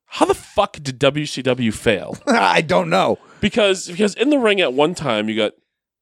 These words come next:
Speaker 1: Chris Jericho,
Speaker 2: Yep.
Speaker 1: Hall of Famer.
Speaker 2: Mm-hmm.
Speaker 1: Chris Benoit, if he didn't murder his family,
Speaker 2: <laughs>
Speaker 1: Hall of Famer.
Speaker 2: Good thing Michael Crockett's not here, 'cause
Speaker 1: I know.
Speaker 2: that would have
Speaker 1: He'd be
Speaker 2: made him
Speaker 1: very,
Speaker 2: so
Speaker 1: he'd be
Speaker 2: uncomfortable.
Speaker 1: very uncomfortable.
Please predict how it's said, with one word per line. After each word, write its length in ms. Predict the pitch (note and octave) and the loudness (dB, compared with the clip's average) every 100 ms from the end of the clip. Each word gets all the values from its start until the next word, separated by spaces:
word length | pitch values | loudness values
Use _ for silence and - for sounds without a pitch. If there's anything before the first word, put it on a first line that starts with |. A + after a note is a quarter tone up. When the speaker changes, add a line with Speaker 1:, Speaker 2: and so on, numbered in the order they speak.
| _ | _
Speaker 1:
Chris 220 | - E3+ | -2 -2
Jericho, 560 | - C#3+ A#2+ G#2+ A#2+ C3+ | 0 2 2 2 2 2
Speaker 2:
Yep. 200 | G2+ A#2+ _ _ _ _ _ _ | 0 -10 _ _ _ _ _ _
Speaker 1:
Hall 180 | B2+ | 0
of 80 | A2+ | 0
Famer. 400 | - G#2+ A2 D3+ - | 0 -2 -2 -8 -12
Speaker 2:
Mm-hmm. 260 | G#2 G2 A2+ - _ _ _ _ _ | -20 -18 -18 -20 _ _ _ _ _
Speaker 1:
Chris 220 | - F3+ | -2 0
Benoit, 420 | F3+ D3 C3 C3+ | 2 2 4 4
if 80 | D#3 | 2
he 60 | D#3 | 2
didn't 180 | C3 A#2 | 2 2
murder 220 | A#2+ A#2+ | 2 2
his 100 | A2 | 0
family, 380 | A#2+ G#2 G#2 D#3 | 0 2 2 0
Speaker 2:
<laughs> 40 | - - - - G3+ | -2 -2 -4 0 0
Speaker 1:
Hall 220 | - B2 A2 | 2 2 4
of 60 | |
Famer. 400 | G#3 G#2+ A2+ F#3+ - _ - - | 2 2 2 -2 -4 _ -20 -12
Speaker 2:
Good 160 | A2+ E3 | -4 0
thing 160 | D4 F3+ | 2 2
Michael 260 | D3+ B2+ | 2 0
Crockett's 380 | A2+ B2 G#2 F#2+ | 0 2 2 -2
not 140 | G2+ G2+ | -2 0
here, 160 | G#2 | 0
'cause 120 | G#2 | 0
Speaker 1:
I 220 | C3 A2+ G#2 | 0 0 0
know. 40 | |
Speaker 2:
that 200 | A#2+ C#3 | 0 0
would 100 | C#3 | 0
have 80 | C3 | 0
Speaker 1:
He'd 40 | |
be 60 | B2+ | 0
Speaker 2:
made 100 | A#2+ | 0
him 120 | A#2 | 2
Speaker 1:
very, 120 | A#2 A2 | 2 0
Speaker 2:
so 280 | B2 C3+ D3+ | 0 0 0
Speaker 1:
he'd 60 | |
be 60 | D3 | -2
Speaker 2:
uncomfortable. 500 | C#3+ C#3+ B2+ A2+ D3+ | -2 -2 -2 -2 0
Speaker 1:
very 180 | D#3 A2 | 0 -2
uncomfortable. 600 | G#2 F2+ E2 F2 F2 | -4 -8 -6 -6 -6